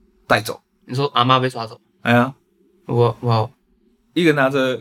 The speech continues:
Speaker 1: 扛棒的六十几岁阿嬷，就这样被抓进警局。
Speaker 2: 嗯。
Speaker 1: 然后盘查了五个小时。
Speaker 2: 嗯。
Speaker 1: 哎呀，超级屌。就觉得，哎，蛮酷的哦，因，因为，就因为一通电话，把这个阿嬷带走。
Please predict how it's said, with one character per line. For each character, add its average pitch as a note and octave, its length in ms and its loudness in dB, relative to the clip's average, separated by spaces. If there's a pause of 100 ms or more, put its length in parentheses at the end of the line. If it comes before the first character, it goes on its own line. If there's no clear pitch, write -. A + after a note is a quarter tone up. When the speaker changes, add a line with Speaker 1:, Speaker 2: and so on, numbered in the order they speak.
Speaker 1:
扛 C3 180 -6
棒 C#3+ 160 2
的 A#2+ 140 0
六 C3 140 -2
十 C3 80 -2
几 A#2+ 100 -6
岁 A#2+ 120 2
阿 A#2 140 4
嬷， A#2 240 -2 (460)
就 - 100 -8
这 C3+ 100 2
样 A#2+ 240 0 (200)
被 C#3 100 2
抓 C#3 160 4
进 C3 120 -2
警 A#2+ 120 -4
局。 A2+ 300 -8 (200)
Speaker 2:
嗯。 A#2+ 240 0 (760)
Speaker 1:
然 B2 140 0
后 C#3 100 4
盘 B2 300 -6
查 A2+ 160 -2
了 A#2 300 -2
五 C3 120 -4
个 B2 120 2
小 A2 160 0
时。 G#2 260 -10 (280)
Speaker 2:
嗯。 A2 220 2 (920)
Speaker 1:
哎 A#2+ 100 -4
呀， A#2 220 -2 (120)
超 C#3 220 2
级 C3 140 0
屌。 A#2 280 -4 (640)
就 E3+ 140 2
觉 D3 140 2
得， B2+ 120 -2
哎， A#3+ 220 0 (560)
蛮 D3 220 0
酷 G#3 200 -2
的 D3 120 4
哦， C#3+ 180 0
因， F#3 260 -4 (120)
因 F#3 160 0
为， F3 60 -2
就 A3 120 0
因 G3 80 -2
为 F#3 120 2
一 F3 40 2
通 E3+ 160 -2
电 C#3+ 180 0
话， A#2 300 -2 (560)
把 B2+ 160 4
这 E3 80 -2
个 C#3 100 2
阿 B2+ 60 0
嬷 C3 140 0
带 B2 140 2
走。 - 260 -10